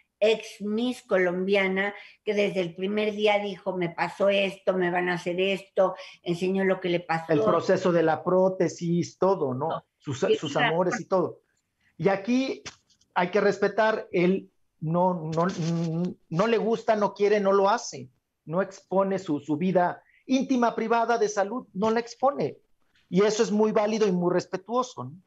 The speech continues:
Speaker 2: Y hay otros que les sale moco y dicen que ya tienen coronavirus, tú. Ujú, por, por estar en las redes, por, por se-, por,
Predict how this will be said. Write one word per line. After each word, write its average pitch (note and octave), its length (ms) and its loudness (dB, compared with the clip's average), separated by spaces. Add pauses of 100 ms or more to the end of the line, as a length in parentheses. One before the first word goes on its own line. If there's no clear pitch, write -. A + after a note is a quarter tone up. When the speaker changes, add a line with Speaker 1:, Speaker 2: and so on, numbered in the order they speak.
(280)
Speaker 2:
Y G3 100 2
hay A3+ 200 4
otros C4+ 340 2
que G#3 120 0
les G#3 160 2
sale A#3 260 2
moco C#4+ 320 -2
y A3 60 -4
dicen G#3+ 240 -4
que G#3+ 80 2
ya A3 160 2
tienen A3 240 -2
coronavirus, B3+ 720 0
tú. F#4 220 -4 (760)
Ujú, A3 300 -6
por, A#3+ 180 2
por A3 140 2
estar B3+ 260 0
en C4 140 0
las B3+ 180 2
redes, E4+ 300 0
por, A3+ 260 -2
por G#3 160 -4
se-, A3+ 220 -2
por, A3+ 260 -4